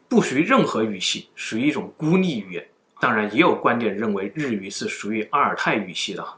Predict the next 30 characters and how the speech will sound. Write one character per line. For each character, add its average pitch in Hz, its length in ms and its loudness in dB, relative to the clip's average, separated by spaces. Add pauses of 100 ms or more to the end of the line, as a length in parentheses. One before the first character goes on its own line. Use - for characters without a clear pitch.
(120)
这 120 140 0
里 101 100 -2
我 98 120 -6
们 85 160 -10 (120)
不 120 100 -14
去 90 380 -10 (180)
细 - 260 -2
讲 82 220 -8
它。 - 160 -14 (640)
所 - 220 4
以 170 60 8
说， - 420 -2
日 208 220 6
本 113 200 0
呢， 104 160 -6 (120)
就 156 160 4
有 107 40 4
学 113 280 -2
者 117 260 0
推 - 160 6
测 170 180 2
出 - 160 -2
来 120 140 0
一 131 80 0
种 98 180 -6 (380)
古 110 180 -6
代 156 200 4
的 131 100 2
语 95 160 -6
系， - 280 -4